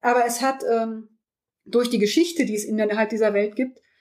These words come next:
hat sich zum Beispiel die Art, wie künstliche Schwerkraft erzeugt wird, äh, in der Geschichte dieser Station ein paar Mal geändert. Und dann wurde mir klar, dass während diese Station es gibt, der Boden ein paar Mal die Position gewechselt hat. Also was Wand war, ist inzwischen Boden und umgekehrt.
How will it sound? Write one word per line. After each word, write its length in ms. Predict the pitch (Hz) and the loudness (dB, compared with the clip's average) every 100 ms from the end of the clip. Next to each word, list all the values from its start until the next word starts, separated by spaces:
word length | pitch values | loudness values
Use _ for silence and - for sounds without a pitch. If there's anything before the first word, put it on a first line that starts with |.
| _ | _
hat 160 | 233 233 | -2 0
sich 180 | 240 240 | -2 0
zum 140 | 226 | 2
Beispiel 560 | 214 220 - 233 226 214 | 2 2 -2 -4 -2 0
die 160 | 214 | 0
Art, 340 | 208 226 233 214 | 2 0 -2 -8
wie 320 | 220 220 214 | -6 -6 0
künstliche 360 | 247 240 226 | 0 0 -2
Schwerkraft 440 | 220 226 233 240 - | 0 0 0 -2 0
erzeugt 460 | 202 - 190 190 185 | -2 0 0 0 -2
wird, 340 | 180 - - | -4 -4 -12
äh, 280 | 233 196 190 | -4 -4 -2
in 160 | 208 208 | -2 0
der 120 | 196 | 0
Geschichte 280 | 190 247 247 | 0 -4 -4
dieser 200 | 220 208 | -4 -2
Station 340 | 214 - 214 | -4 -4 -4
ein 40 | 208 | -2
paar 160 | 208 | 0
Mal 120 | 208 | 2
geändert. 480 | 202 - 226 190 165 | 2 2 0 0 -2
Und 640 | - _ _ _ _ _ | -8 _ _ _ _ _
dann 160 | 208 202 | -2 2
wurde 160 | 226 220 | 2 0
mir 160 | 208 | -2
klar, 340 | 208 208 233 233 | -2 0 2 0
dass 260 | 214 - - - _ | -2 -4 -12 -20 _
während 600 | 190 190 233 294 294 262 - _ _ _ 247 | -10 0 2 4 4 0 -6 _ _ _ -2
diese 240 | 240 247 | 0 2
Station 440 | 247 226 - 240 | 0 -2 -2 -2
es 140 | 226 - | -2 0
gibt, 340 | 311 - _ _ _ _ - | -2 -4 _ _ _ _ 0
der 100 | 240 | 0
Boden 420 | 208 269 359 262 254 | 2 4 4 4 2
ein 120 | 254 | 2
paar 180 | 277 302 | 2 4
Mal 140 | 294 | 4
die 80 | 277 | 4
Position 480 | 302 277 277 320 339 | 2 2 2 4 4
gewechselt 480 | 240 233 - 208 | 2 0 0 0
hat. 140 | 190 - | -2 -2
Also 200 | 247 254 | -2 0
was 220 | 269 233 | 0 0
Wand 260 | 254 349 254 | 0 0 2
war, 380 | 277 311 - - | 2 2 0 -2
ist 140 | 269 | -2
inzwischen 420 | 294 285 285 262 | -2 -2 0 0
Boden 320 | 247 311 311 | 2 2 2
und 100 | 269 | 0
umgekehrt. 640 | 294 339 285 - 196 185 | 0 2 0 0 -2 -2